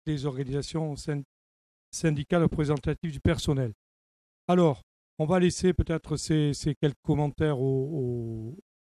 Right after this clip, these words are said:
affichés. Et puis, je vais donner, euh, de suite la parole pour entrer à la vif du sujet à monsieur Thierry Godot, donc président de la Conférence, euh, nationale des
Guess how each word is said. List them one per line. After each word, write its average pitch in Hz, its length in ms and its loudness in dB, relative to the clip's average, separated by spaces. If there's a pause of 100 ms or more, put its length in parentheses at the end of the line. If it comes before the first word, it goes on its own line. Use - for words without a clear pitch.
(100)
affichés. 180 520 0 (540)
Et 160 100 2
puis, 180 180 0
je 156 140 -4
vais 160 160 4
donner, 165 400 2
euh, 151 240 4
de 165 240 4
suite - 320 0
la 147 120 4
parole 151 320 2
pour 135 140 -2
entrer 139 240 -2
à 147 40 2
la 143 60 0
vif 139 220 -6
du 143 100 -8
sujet 147 460 0
à 165 60 0
monsieur 143 580 2 (120)
Thierry 160 280 2
Godot, 143 300 6
donc 147 240 4
président 147 540 2 (680)
de 147 80 4
la 147 80 4
Conférence, 156 800 0
euh, 139 240 2
nationale 143 720 0
des 135 220 0